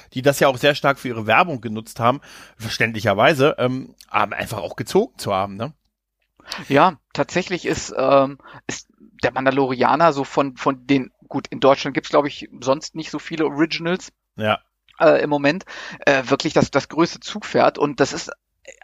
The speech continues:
Speaker 2: auch vollkommen in Ordnung für mich. Also,
Speaker 1: Ja, absolut, absolut. Sie
Speaker 2: äh,
Speaker 1: haben
Speaker 2: das
Speaker 1: jetzt, vielleicht können wir noch was zu der, zu der Besetzung, noch ganz zwei Worte
Speaker 2: Ja,
Speaker 1: verlieren.
Speaker 2: bitte.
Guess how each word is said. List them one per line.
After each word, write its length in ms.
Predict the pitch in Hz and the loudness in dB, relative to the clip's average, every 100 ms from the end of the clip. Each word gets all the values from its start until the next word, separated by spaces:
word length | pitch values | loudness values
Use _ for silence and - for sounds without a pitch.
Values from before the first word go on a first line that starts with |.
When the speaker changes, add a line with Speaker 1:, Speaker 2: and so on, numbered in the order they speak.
| - | 0
Speaker 2:
auch 120 | - | 0
vollkommen 600 | - - 196 240 247 254 240 | 0 0 0 2 0 0 0
in 80 | |
Ordnung 280 | 220 285 247 | 0 -2 -2
für 180 | - 135 | -8 -10
mich. 300 | 123 120 - | -12 -14 -4
Also, 180 | 143 147 | 0 4
Speaker 1:
Ja, 60 | 160 | 4
absolut, 460 | - 254 392 440 | 2 2 4 2
absolut. 380 | - - 277 403 | 0 -4 -2 2
Sie 60 | 165 | 2
Speaker 2:
äh, 20 | |
Speaker 1:
haben 140 | 185 | 2
Speaker 2:
das 220 | 160 - - _ - - | -2 -8 -14 _ -20 -14
Speaker 1:
jetzt, 200 | - 160 - - 127 123 | -10 -10 -12 -20 -16 0
vielleicht 260 | 143 160 | 2 2
können 100 | 170 | 0
wir 40 | 170 | 0
noch 100 | 156 | 0
was 160 | 160 | 0
zu 80 | - | 2
der, 280 | 143 135 120 | 6 6 4
zu 100 | 131 | 2
der 180 | 131 120 | 4 4
Besetzung, 420 | 120 180 - 127 | 4 2 0 -6
noch 200 | 117 - | -8 -4
ganz 240 | 117 107 | -6 -6
zwei 240 | - 120 113 | 0 0 0
Worte 220 | 120 127 | -4 -6
Speaker 2:
Ja, 160 | - | 0
Speaker 1:
verlieren. 240 | - 139 170 | 2 4 0
Speaker 2:
bitte. 180 | 185 | -4